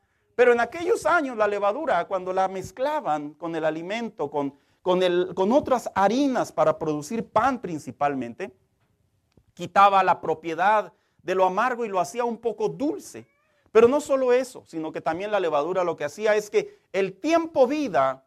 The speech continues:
con lo que se mezclaba era mucho más corto. De tal manera que, en otras palabras, perdía su propiedad.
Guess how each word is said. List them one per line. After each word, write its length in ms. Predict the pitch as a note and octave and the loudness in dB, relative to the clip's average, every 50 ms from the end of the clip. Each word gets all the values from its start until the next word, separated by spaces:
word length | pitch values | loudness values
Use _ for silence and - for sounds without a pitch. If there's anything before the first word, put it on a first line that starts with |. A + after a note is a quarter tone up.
| _ _ | _ _
con 160 | _ - D#3+ D#3+ | _ -2 0 0
lo 100 | D#3 D#3 | 0 -2
que 120 | - D3 | -4 -8
se 140 | - D3+ C#3 | -8 -6 -6
mezclaba 760 | C#3 C#3+ C#3 - - G3 G#3+ A3+ G3+ D#3 C#3 B2+ B2 - _ _ _ _ _ | -6 -6 -8 -8 -2 2 4 4 4 4 2 -2 -2 -6 _ _ _ _ _
era 180 | G3 A3 G#3+ | 0 2 2
mucho 260 | G#3 G3+ - - F3+ | 2 0 -2 -4 -6
más 260 | E3 F3 F3+ F3+ - - | -6 -6 -6 -8 -10 -16
corto. 540 | _ - G3+ G#3+ G#3+ G3+ - _ A2 - _ _ _ _ _ _ _ | _ -10 -8 -8 -8 -10 -12 _ -20 -20 _ _ _ _ _ _ _
De 120 | B2+ D#3+ D#3+ | 0 2 4
tal 180 | F3 G#3 A3+ | 4 4 4
manera 420 | A3 G#3 F#3 F#3 G#3 A#3 B3 A#3 - | 4 2 0 0 0 -2 -2 -4 -4
que, 120 | F#3+ D#3 | -6 -6
en 100 | C3+ D3 | -2 0
otras 320 | F3 G3+ - G3+ G3 - | 0 0 0 -2 -4 -6
palabras, 640 | - - C#3+ C#3 C#3+ D#3 E3 F#3 G#3+ A3+ A3 - _ _ _ _ _ _ _ | -4 -4 0 2 2 2 2 2 -2 -6 -8 -12 _ _ _ _ _ _ _
perdía 640 | - G3 F3+ E3 E3 D3+ D3 A#3 D4 D#4+ D#4 B3+ F3+ | 2 4 4 4 2 0 -2 -2 0 0 0 0 0
su 200 | - - E3+ - | -2 -8 -14 -12
propiedad. 600 | - B2 A#2+ - - A2+ A2+ A2 G#2+ G2+ - - | -8 -8 -8 -8 -6 -8 -6 -6 -6 -6 -8 -10